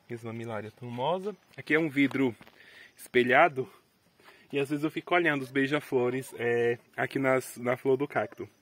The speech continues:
Eles pousam aqui também nesse arame. Esse, hoje tava um pousado aqui em cima do arame.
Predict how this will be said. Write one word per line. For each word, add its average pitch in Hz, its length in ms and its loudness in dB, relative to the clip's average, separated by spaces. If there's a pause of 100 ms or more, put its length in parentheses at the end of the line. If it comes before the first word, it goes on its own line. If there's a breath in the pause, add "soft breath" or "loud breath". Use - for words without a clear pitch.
(180)
Eles 120 220 -4
pousam 127 420 2
aqui 123 160 -8
também 120 200 -2
nesse 120 200 -4
arame. 117 520 0 (380 soft breath)
Esse, 175 320 -8
hoje 185 260 6
tava 220 240 6
um 240 100 0
pousado 202 460 2
aqui 156 100 -4
em - 60 -16
cima 147 140 -4
do 143 80 0
arame. 127 420 2